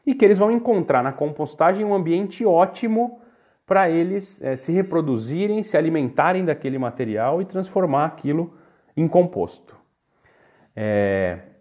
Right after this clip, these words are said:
antes de falar um pouco melhor de como fazer em casa esse método, né? É,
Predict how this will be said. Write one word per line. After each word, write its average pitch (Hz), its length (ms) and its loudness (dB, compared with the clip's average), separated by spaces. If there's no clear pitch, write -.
antes 202 280 2
de 160 80 -4
falar 151 220 4
um 135 80 0
pouco 147 260 -2
melhor 120 320 2
de 110 100 -10
como 139 220 -4
fazer 120 300 -2
em 127 100 -2
casa 156 500 -2
esse 113 220 -8
método, 127 520 -6
né? 117 260 -8
É, 101 840 0